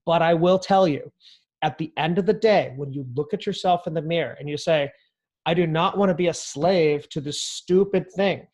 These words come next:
you can start. So when you get to that point, here's the steps, and then here is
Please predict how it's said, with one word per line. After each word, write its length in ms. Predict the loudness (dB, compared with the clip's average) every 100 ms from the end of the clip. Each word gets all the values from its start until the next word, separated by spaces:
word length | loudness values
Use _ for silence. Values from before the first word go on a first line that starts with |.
| _ _ _ _ _ -8
you 200 | -4 -2
can 200 | -2 -4
start. 520 | -2 -2 -2 -4 -16 _ _ _ -2
So 200 | -2 -2 -4
when 160 | -2 -2
you 100 | 0
get 160 | -2 -2
to 40 |
that 260 | 0 0 0
point, 260 | -4 -4 -6
here's 380 | -6 -2 -2 -4
the 80 | -12
steps, 540 | -12 -12 -12 -14 -18 -10
and 140 | -8
then 120 | -6
here 240 | -4 0 2
is 120 | 0